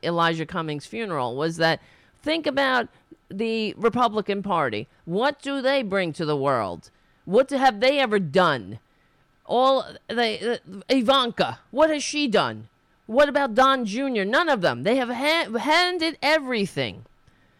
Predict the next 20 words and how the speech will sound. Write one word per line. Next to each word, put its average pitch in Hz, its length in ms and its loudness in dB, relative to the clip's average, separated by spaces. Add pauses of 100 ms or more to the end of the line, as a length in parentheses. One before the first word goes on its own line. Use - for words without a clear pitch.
(140)
But 247 240 2 (160)
the 185 160 0
best 269 400 2
they 330 140 -2
can 302 200 -4
do 254 440 0 (120)
is 233 340 4
a 220 500 2 (480)
sweatshop 262 640 0
in 226 160 -4
China. 165 480 -2 (160)
That's 330 240 0
it. 339 220 -2
They're 339 80 -2
not 415 240 -2
bringing 285 480 -2
anything 226 440 0
to 214 100 -6
the 180 120 -2
table. 208 580 0